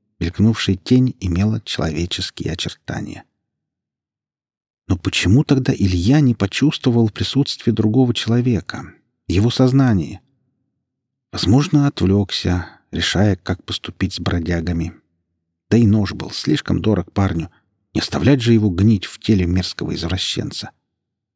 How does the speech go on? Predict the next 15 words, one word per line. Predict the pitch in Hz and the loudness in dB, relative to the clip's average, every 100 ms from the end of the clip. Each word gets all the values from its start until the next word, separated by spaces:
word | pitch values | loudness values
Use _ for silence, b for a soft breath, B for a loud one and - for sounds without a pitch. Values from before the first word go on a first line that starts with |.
| _ _ _ _ _ _ _ _ _ _ _ - | _ _ _ _ _ _ _ _ _ _ _ 0
Робкие | 127 - - | 0 2 0
всхлипывания, | 123 - - 156 - 131 117 107 104 - | -2 -2 0 0 2 4 4 4 2 -2
а | |
затем | 98 110 - 123 | -2 -2 2 4
и | |
рыдания | 117 123 123 98 95 | 4 2 2 2 0
девушки | 90 139 143 - - 139 - | 0 0 0 -2 -2 -4 -2
нарушили | - 98 131 - 127 | -2 2 0 0 0
ненадолго | 120 113 90 80 - 113 104 | 2 2 2 0 0 0 -2
воцарившееся | 98 - 80 92 - 90 - | -4 -4 -4 -4 -4 -4 -4
спокойствие. | 90 - 87 - 73 - - 78 - - _ _ _ _ _ _ - | -6 -6 -8 -6 -8 -8 -6 -6 -6 -10 _ _ _ _ _ _ -4
Илья | 80 82 110 | 0 2 0
осторожно | - - 80 92 85 | -2 -6 -4 -2 -2
двинулся | 73 76 65 - | -4 -10 -10 -10
вперёд. | - - 98 62 - | -10 -10 -10 -10 -14